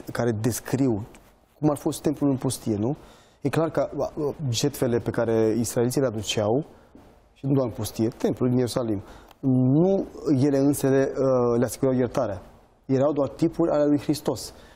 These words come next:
În același fel, luăm botezul, de exemplu. Botezul, uh, este, spune Petru, pe de-o parte, este o, e, această icoană vă mântuiește pe voi. Însă dacă mergem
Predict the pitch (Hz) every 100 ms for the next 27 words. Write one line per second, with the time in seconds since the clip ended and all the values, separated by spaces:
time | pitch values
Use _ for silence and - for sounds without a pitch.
0 | _ - 139 - 196 180 165 135 - 180
1 | 233 185 190 175 120 110 113 107 107 101
2 | 113 120 143 - 185 175 175 165 160 139
3 | - - - - 151 139 156 143 139 113
4 | 143 139 127 - - - _ _ - 143
5 | - 113 127 117 127 113 131 120 120 147
6 | 127 117 120 120 123 - 113 117 139 113
7 | - 127 123 139 123 127 120 123 - 120
8 | 123 107 113 95 - - - _ _ _
9 | _ - 139 131 127 120 123 131 135 139